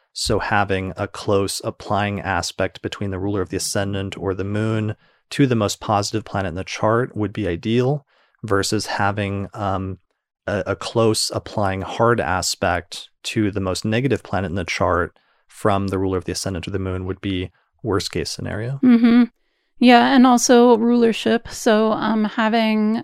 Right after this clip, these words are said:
Speaker 2: um, the r-, ruler of the ascendant or the moon being either respectively ruled by the benefic of the sect or the malefic contrary to sect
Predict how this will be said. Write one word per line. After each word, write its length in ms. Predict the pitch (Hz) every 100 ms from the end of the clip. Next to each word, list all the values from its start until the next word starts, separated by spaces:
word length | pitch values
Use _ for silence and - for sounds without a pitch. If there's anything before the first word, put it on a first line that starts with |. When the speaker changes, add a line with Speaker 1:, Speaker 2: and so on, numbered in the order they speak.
| -
Speaker 2:
um, 300 | 220 208 214
the 260 | 220 226 208
r-, 140 | 254 -
ruler 280 | 254 254 233
of 60 | 220
the 80 |
ascendant 640 | 220 - 269 269 277 262 -
or 120 | -
the 80 | 220
moon 480 | 214 220 220 220 220 - _ _
being 400 | 233 226 220 220
either 520 | - 226 208 208 208
respectively 640 | 202 208 - 208 226 202 208
ruled 340 | 214 214 185
by 240 | 208 196
the 100 | 202
benefic 640 | 196 220 220 214 214 214 - _ _ _ -
of 100 | 208
the 80 | 220
sect 400 | - 262 269 -
or 160 | 226
the 100 | 214
malefic 440 | 214 214 214 - 214
contrary 540 | - 214 - 220 214
to 160 | - 214
sect 420 | - - -